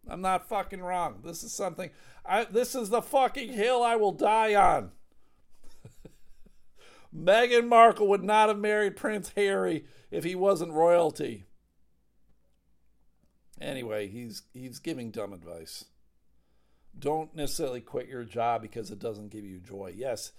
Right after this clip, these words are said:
it is good to have a job that gives you joy, but it's also have a, good to have a job that fucking pays for shit.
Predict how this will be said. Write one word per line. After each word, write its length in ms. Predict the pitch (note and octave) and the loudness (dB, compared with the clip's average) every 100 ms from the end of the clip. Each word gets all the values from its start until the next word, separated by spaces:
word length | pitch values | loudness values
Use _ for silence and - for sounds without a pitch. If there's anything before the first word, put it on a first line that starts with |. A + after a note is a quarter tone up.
| - - - | -20 -20 -16
it 120 | A#2+ | -12
is 140 | A#2+ | -12
good 260 | - F3+ F3+ | -10 -10 -6
to 80 | D#3 | -2
have 220 | C#3+ C#3+ | -2 -2
a 60 | A#2+ | -4
job 360 | B2 C3 C3 | -2 0 0
that 160 | A#2 - | -4 -8
gives 280 | B2 A2+ A2 | -12 -12 -14
you 140 | A2 | -16
joy, 400 | F#2+ A#2 A#2 A2+ | -12 -6 -4 -4
but 180 | G2 G#2+ | -6 -8
it's 160 | G#2 | -6
also 320 | C#3+ C#3 C#3 C3 | -6 -6 -6 -6
have 180 | B2+ | -6
a, 80 | A2 F#2+ - _ - - | -8 -16 -20 _ -20 -8
good 180 | F#3 D#3+ | -4 0
to 40 | |
have 120 | D#3 | 0
a 40 | C3+ | -2
job 400 | A2 C3+ D3 C#3+ | 0 4 4 2
that 240 | B2+ F#2+ | -2 -6
fucking 440 | - E3+ C#3 E3 | -8 -6 -6 -10
pays 400 | - F3+ A3 B3 | -2 0 2 0
for 180 | - F#3 | -2 0
shit. 540 | - - G3+ F3 - | 2 2 2 0 -2